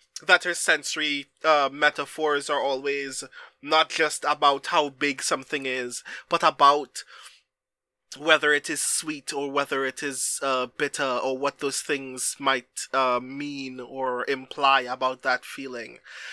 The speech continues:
But one of the things that also struck me is, um, the patterns of, uh, emotion and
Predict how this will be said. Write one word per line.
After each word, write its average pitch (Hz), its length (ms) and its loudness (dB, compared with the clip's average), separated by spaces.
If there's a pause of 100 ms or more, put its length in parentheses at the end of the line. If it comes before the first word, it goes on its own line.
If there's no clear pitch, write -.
(280)
But 185 180 6
one 196 160 6
of 233 60 4
the 240 80 -2
things 214 220 0
that 196 160 2
also 165 300 2
struck - 340 2
me 151 180 -2
is, 131 360 0 (520)
um, 131 640 6 (280)
the 143 520 -6 (520)
patterns 196 760 4
of, 139 500 -2 (240)
uh, 135 240 2
emotion 131 840 -4
and 123 360 -6